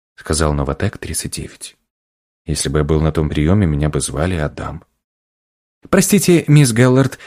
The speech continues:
попыталась оправдаться мать-настоятельницы. «Проблемная модель, смесь Джона Торренса, Лао Тонга и Сони Мао. Тройки вообще редко хорошими получаются.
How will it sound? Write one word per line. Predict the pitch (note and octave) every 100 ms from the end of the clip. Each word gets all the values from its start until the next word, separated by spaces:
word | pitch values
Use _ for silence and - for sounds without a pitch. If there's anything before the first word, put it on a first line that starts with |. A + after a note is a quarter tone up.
| -
попыталась | - - E2 E2 -
оправдаться | D2+ D2+ C#2+ D2 - D2
мать-настоятельницы. | D#2 D2 - D2 - C#2 - C2+ - - - _ - -
«Проблемная | C#3+ C#3 C#3+ C3 B2
модель, | A#2+ G#2+ F2 D2+
смесь | - B2 A2 -
Джона | G2 G#2 F#2+
Торренса, | F2 A2+ F#2+ E2+ - E2+
Лао | F2 E2+
Тонга | A2 G#2 D#2
и | D#2+
Сони | - G2 F2
Мао. | E2 D#2 D#2 D2+ - - _
Тройки | - G#3+ F3 C#3
вообще | D3 - D#3+
редко | A2+ - D#2
хорошими | - F2+ - E2+
получаются. | F2 E2+ E2 D2+ -